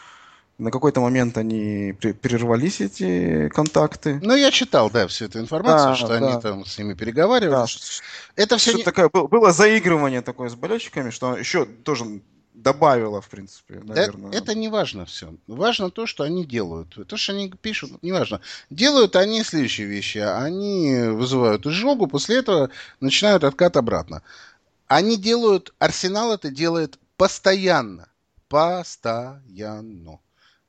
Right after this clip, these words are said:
Speaker 2: С две тысячи, там, одиннадцатого года, когда американцы вошли в полное владение, ну, практически в полное владение клуба, это делается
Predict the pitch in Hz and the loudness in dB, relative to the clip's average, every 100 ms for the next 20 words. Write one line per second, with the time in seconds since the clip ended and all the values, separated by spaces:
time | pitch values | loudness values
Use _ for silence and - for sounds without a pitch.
0 | _ - - 120 143 156 185 - 95 - | _ -12 -12 -6 -6 -6 -8 -6 -8 -6
1 | 98 110 139 123 - 117 117 101 87 95 | -6 -6 -8 -10 -8 -10 -8 -10 -8 -10
2 | 92 95 95 98 104 101 - 90 95 90 | -8 -6 -4 -6 -6 -6 -6 -10 -10 -10
3 | - 110 90 87 92 95 95 113 214 247 | -16 -14 -12 -10 -10 -8 -8 -6 -4 -4
4 | 104 - 85 - 87 - 95 95 90 90 | -6 -8 -14 -14 -18 -12 -8 -8 -8 -10
5 | 90 180 196 117 117 147 170 165 151 | -10 -10 -8 -10 -2 4 4 4 0